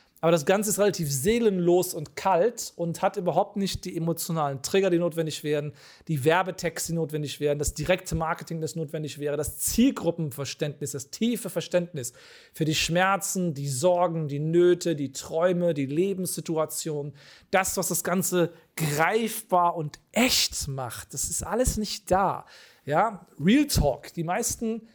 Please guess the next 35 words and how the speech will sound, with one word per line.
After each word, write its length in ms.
haben 220
sich 140
damit 300
fast 320
noch 160
nie 300
wirklich 440
beschäftigt. 680
Die 60
haben 180
mal 280
irgendwann 380
so 80
einen 80
Angebotssatz 680
geschrieben 640
und 420
haben 300
nie 180
zum 140
Beispiel 180
organisch 640
mit 180
Content 580
online 360
bei 140
Facebook 680
oder, 220
oder 160
so 100
mal, 260
mal 200
kostenlos 720
Kunden 400
gewonnen, 420